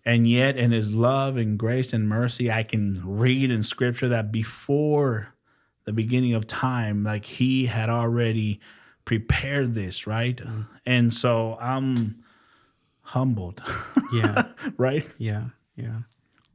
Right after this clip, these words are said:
Speaker 2: And God being so faithful. I love this little thing that you had, uh, in your sermon here. It said, "Those who are born again are as secure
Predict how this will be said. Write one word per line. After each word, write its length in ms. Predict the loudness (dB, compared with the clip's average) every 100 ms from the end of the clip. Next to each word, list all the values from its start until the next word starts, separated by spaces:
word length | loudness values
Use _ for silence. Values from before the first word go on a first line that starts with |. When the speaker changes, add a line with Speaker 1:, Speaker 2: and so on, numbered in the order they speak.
| -2
Speaker 2:
And 220 | 0 2
God 240 | 2 2
being 200 | 2 2
so 240 | 2 0 -2
faithful. 400 | 0 -2 -2 -2
I 60 |
love 440 | 2 2 0 -4 -4
this 320 | -4 -4 -8 _ _ -4
little 220 | -2 -2
thing 240 | -2 -4
that 140 | -4 -6
you 100 | -4
had, 320 | -4 -6 -8 -8
uh, 200 | -6 -6 -8
in 100 | -6
your 120 | -6
sermon 320 | -6 -6 -4
here. 220 | -4 -4 -6
It 120 | -6
said, 220 | -8 -2
"Those 260 | 2 2 2
who 100 | 0
are 80 | 0
born 320 | 0 0 0
again 540 | -2 -4 -6 -8 -10 -8
are 120 | -6
as 300 | -2 0 0
secure 480 | 0 -4 -6 -6 -6